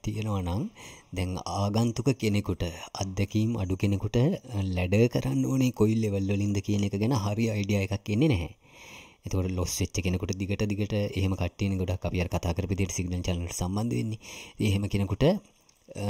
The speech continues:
ලැඩර් කරනවා කියන එක හරියට කරගන්න බෑ. ඒක නිසා සිග්නල් චැනල් එකේ වගකීමක් තමයි ඇත්තටම ලැඩර් කරන ලෙවල් හරියට දෙන එක. එතකොට අපිට පේනවා මේකේ එහෙම ලෙවල්ස් තුනක් දීලා තියෙනවා.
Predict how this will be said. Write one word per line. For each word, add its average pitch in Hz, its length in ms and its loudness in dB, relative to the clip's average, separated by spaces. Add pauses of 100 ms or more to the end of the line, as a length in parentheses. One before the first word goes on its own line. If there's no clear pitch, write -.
ලැඩර් 95 380 2
කරනවා 107 320 0
කියන 104 160 0
එක 110 100 -2
හරියට 110 300 2
කරගන්න 95 400 -2
බෑ. 87 180 -2
ඒක 92 140 -2
නිසා 117 280 2
සිග්නල් 95 380 -2
චැනල් 110 320 0
එකේ 107 180 0
වගකීමක් 110 720 4
තමයි 101 200 2
ඇත්තටම 92 440 -2 (640)
ලැඩර් 95 460 0
කරන 101 300 0
ලෙවල් 90 280 0
හරියට 98 300 0
දෙන 110 240 0
එක. 92 240 0
එතකොට - 260 -6
අපිට 87 200 -2
පේනවා 87 240 0
මේකේ 117 380 0 (360)
එහෙම 101 180 4
ලෙවල්ස් 98 400 0
තුනක් 104 240 4
දීලා 90 280 0
තියෙනවා. 80 320 -6